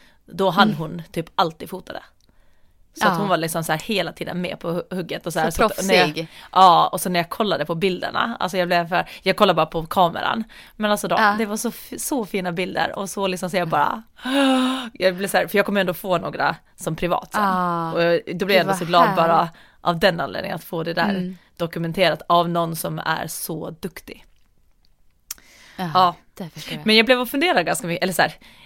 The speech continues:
Speaker 1: amning är ju alltid ett, eh, så här starkt <laughs> ämne känns det som.
Speaker 2: Mm.
Speaker 1: Att det finns många åsikter och tankar kring det och så här. Men om man liksom inte, om man släpper det här om man ska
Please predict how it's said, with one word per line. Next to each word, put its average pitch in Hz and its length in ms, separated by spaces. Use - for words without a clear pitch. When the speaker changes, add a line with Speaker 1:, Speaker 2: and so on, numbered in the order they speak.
Speaker 1:
amning 220 520
är 170 100
ju 170 100
alltid 170 360
ett, - 340
eh, - 300
så - 120
här 123 160
starkt - 540
<laughs> - 100
ämne 190 340
känns 165 220
det 143 100
som. - 240
Speaker 2:
Mm. 180 320
Speaker 1:
Att 180 100
det 180 80
finns 180 140
många 170 240
åsikter 165 480
och 160 180
tankar 165 360
kring 165 220
det - 80
och 175 80
så - 80
här. 156 60
Men 180 240
om - 260
man 185 160
liksom - 280
inte, 202 380
om 185 100
man 185 260
släpper 196 360
det 180 60
här 170 100
om 165 60
man 160 100
ska - 160